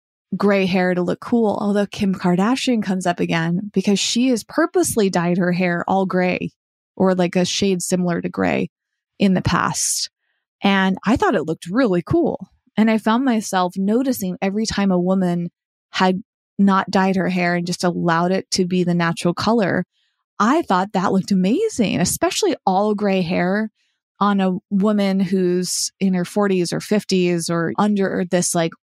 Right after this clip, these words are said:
quote, old standard. I don't even know what age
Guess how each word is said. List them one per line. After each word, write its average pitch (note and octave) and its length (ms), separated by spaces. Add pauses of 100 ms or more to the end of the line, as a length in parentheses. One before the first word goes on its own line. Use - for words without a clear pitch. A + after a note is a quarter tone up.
(520)
quote, G#3 360
old G3 300
standard. F3 640
I - 60
don't G3+ 140
even F3+ 160
know F3 200
what F3 280
age E3 640